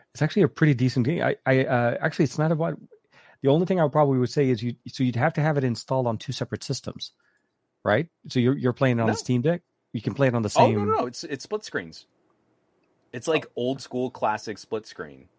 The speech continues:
Speaker 1: So
Speaker 2: So we play it on the
Speaker 1: you could
Speaker 2: T V,
Speaker 1: Okay,
Speaker 2: and
Speaker 1: okay.
Speaker 2: yeah.
Speaker 1: Okay.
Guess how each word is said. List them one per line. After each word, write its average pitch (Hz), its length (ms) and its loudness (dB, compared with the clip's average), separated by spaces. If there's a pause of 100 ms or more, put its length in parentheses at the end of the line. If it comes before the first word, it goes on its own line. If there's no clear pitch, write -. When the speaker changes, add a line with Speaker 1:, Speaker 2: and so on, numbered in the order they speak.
(480)
Speaker 1:
So 127 200 0
Speaker 2:
So 120 60 4
we 117 100 2
play 165 180 2
it 160 60 4
on 160 100 -2
the 151 80 -4
Speaker 1:
you 143 120 4
could 147 140 0
Speaker 2:
T 104 40 -4 (140)
V, 143 40 -20 (400)
Speaker 1:
Okay, 107 220 0
Speaker 2:
and 95 200 -6
Speaker 1:
okay. 101 160 -8 (380)
Speaker 2:
yeah. 131 200 -4 (1080)
Speaker 1:
Okay. 220 200 -4